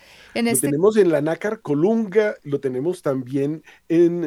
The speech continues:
Speaker 2: eh, la Torre Samat. ¿Cuál le gusta más?
Speaker 1: Eh, leamos las dos, pero en un segundito yo los voy contextualizando. Mire,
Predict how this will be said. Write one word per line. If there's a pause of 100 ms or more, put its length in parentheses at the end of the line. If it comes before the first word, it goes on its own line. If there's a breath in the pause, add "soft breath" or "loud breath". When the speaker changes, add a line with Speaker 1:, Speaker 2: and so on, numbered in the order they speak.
(100)
Speaker 2:
eh,
la
Torre
Samat.
¿Cuál
le
gusta
más?
Speaker 1:
Eh,
leamos
las
dos,
pero
en
un
segundito
yo
los
voy
contextualizando.
Mire,